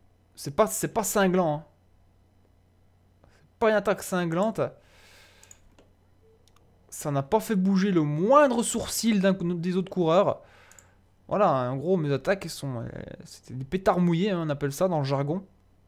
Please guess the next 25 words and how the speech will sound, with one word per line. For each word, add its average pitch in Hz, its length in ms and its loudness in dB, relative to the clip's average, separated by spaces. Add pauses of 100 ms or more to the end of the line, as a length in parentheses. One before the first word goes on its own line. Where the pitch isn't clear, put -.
(1000)
Par 175 140 -2
contre, 190 180 0
s'il 165 200 -6
y 156 60 2
a 143 40 4
un 135 80 2
Kwiatkowski 160 560 -8
met 147 100 -4
une 143 100 -2
attaque, 160 360 -2
un 131 100 -2
Romain 139 240 2
Bardet 151 240 2
met 143 140 -2
une 139 60 -2
attaque, 160 300 0
je, 135 220 -4
je, 131 220 -4
je 131 120 -2
pleure 180 300 0
tout 160 100 -10
de - 60 -12
suite, 147 220 -8
en 127 60 -6
fait. - 280 -10